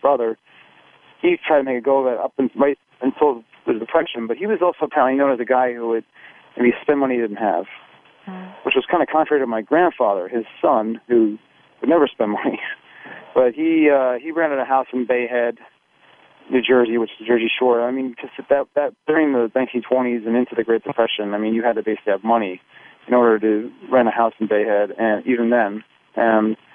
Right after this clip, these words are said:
Speaker 1: um, it kinda gave everybody the feeling like they were living a good life when actually they weren't. He was losing a lot of money, lost a lot of money in the stock market, from what I understand. Um, couldn't get his insurance business to make a go of it, basically. And, um,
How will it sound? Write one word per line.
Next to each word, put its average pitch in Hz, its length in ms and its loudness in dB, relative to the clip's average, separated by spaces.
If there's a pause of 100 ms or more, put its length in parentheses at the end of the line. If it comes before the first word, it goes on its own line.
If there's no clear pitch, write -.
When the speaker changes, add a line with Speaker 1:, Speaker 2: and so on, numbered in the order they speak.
(460)
Speaker 1:
um, 104 460 2
it 120 100 0
kinda 135 280 4
gave 135 220 2
everybody 131 340 0
the 113 80 -4 (120)
feeling 131 160 2
like 110 220 -2
they 120 80 2
were 120 120 4
living 117 300 -2
a 107 80 -8
good 147 200 -6
life 101 320 -4 (200)
when 135 220 2
actually 131 240 0
they 120 80 -2
weren't. 135 300 -2 (200)
He 127 140 -2
was 117 120 -2
losing 120 220 0
a 113 60 -2
lot 127 140 4
of 131 40 0
money, 127 220 -2
lost 117 240 -4
a - 20 0
lot 123 100 2
of 127 40 -2
money 120 120 -4
in 110 60 -8
the 107 80 -8
stock 113 300 0
market, 104 240 -2
from 104 80 -10
what 107 80 -2
I 107 40 -2
understand. - 440 -4 (760)
Um, 110 480 2
couldn't 156 200 2
get 139 100 4
his 123 120 -2
insurance 131 500 -2
business 120 300 0
to 120 60 -4
make 113 140 2
a 113 60 -2
go 120 220 4
of 113 100 -2
it, 110 120 -4
basically. 117 680 -2
And, 123 440 2
um, 127 360 0